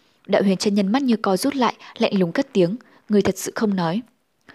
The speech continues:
Từ đầu đến giờ vẫn nhìn vào Tiểu Phàm, lão trần lắc đầu, không nhìn hắn nữa mà chuyển hướng qua Phổ Hằng. Phổ Không nhìn vào mắt họ, nhãn quang như lóe lên, không biết họ đang nghĩ gì.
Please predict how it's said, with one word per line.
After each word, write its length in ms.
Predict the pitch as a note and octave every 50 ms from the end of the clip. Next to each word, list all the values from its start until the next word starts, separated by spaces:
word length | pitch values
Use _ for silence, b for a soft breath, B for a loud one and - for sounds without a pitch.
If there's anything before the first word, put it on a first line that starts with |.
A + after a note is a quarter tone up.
| B B B B B
Từ 100 | C4+ B3
đầu 140 | A3+ G#3+
đến 200 | G3+ F#3 F#3+ F#3
giờ 220 | G#3+ - B3+ A#3 G3
vẫn 180 | E3 F#3+ G3+
nhìn 140 | B3 B3+ A3+
vào 140 | F3+ F#3+ F3+
Tiểu 180 | - - F#3+ E3
Phàm, 300 | - - G3 F#3 E3+ E3 B B B B B
lão 160 | A3 A3 A3+
trần 200 | - - A#3 F#3+
lắc 200 | G#3 C4 - -
đầu, 220 | G#3 G3+ F3+ E3+ - B B B B B
không 200 | B - D4 C4
nhìn 100 | A#3+ G#3
hắn 220 | G3 G3+ F3 F3
nữa 100 | F3 F#3+
mà 160 | - C4 B3+ G#3+
chuyển 200 | - - G3+ E3+
hướng 200 | F3 E3+ E3 F3
qua 140 | - A3
Phổ 200 | G#3+ - - F#3+
Hằng. 240 | E3+ F#3+ F#3 E3+ D#3+ - _ _ B B B B B B
Phổ 180 | B - - F#3+
Không 300 | E3+ - - A#3 A3 G3+ G3 - -
nhìn 140 | A3+ A3 G#3
vào 120 | G3+ G#3
mắt 180 | G3+ A#3+ B3 -
họ, 240 | - - B3 - - - _ -
nhãn 200 | G#3+ G#3+ - A3
quang 220 | B3 A#3 A3 G3+
như 80 | G3+ G3
lóe 200 | F#3 F3+ E3+ E3+
lên, 240 | F3+ G#3 A3 G#3 G3+ B B B B B B
không 160 | B - G#3+
biết 120 | C#4 D4
họ 140 | C#4+ C4+ A3 -
đang 160 | G3+ F#3+ F#3
nghĩ 140 | F3+ G3 -
gì. 280 | - - A#3+ G3+ F3